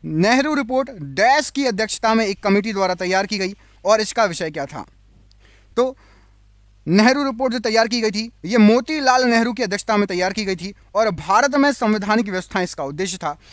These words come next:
ऑप्शन नंबर सी यहाँ पर राइट आंसर हो जाएगा, भारत में संवैधानिक व्यवस्थाएं, और मोतीलाल नेहरू ने नेहरू रिपोर्ट तैयार की थी।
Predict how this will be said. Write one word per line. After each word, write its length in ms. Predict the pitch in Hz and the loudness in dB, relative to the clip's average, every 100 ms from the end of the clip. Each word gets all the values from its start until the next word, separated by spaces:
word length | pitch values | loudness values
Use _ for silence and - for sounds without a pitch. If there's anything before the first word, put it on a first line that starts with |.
| - - | -14 -4
ऑप्शन 300 | 196 - 262 | -4 0 2
नंबर 180 | 240 247 | 2 2
सी 180 | 233 | 0
यहाँ 180 | 240 196 | 2 2
पर 100 | 196 | 2
राइट 180 | 180 160 | -2 -2
आंसर 240 | 151 165 | -2 -4
हो 60 | 156 | -6
जाएगा, 300 | 143 143 156 - - | -6 -4 -6 -8 -8
भारत 260 | 165 202 233 | 0 0 2
में 120 | 247 | 0
संवैधानिक 420 | 214 170 151 170 | 0 0 0 -2
व्यवस्थाएं, 400 | 156 135 - 127 - - | -4 -8 -8 -10 -10 -6
और 120 | 190 | 2
मोतीलाल 520 | 202 262 285 277 240 | 4 4 2 2 4
नेहरू 220 | 226 208 208 | 4 2 4
ने 220 | 226 277 _ - | 2 0 _ -2
नेहरू 340 | 185 214 262 | 2 2 0
रिपोर्ट 280 | 220 202 233 | -2 -4 -6
तैयार 240 | 175 151 | -4 -4
की 140 | 143 143 | -6 -8
थी। 200 | 127 | -10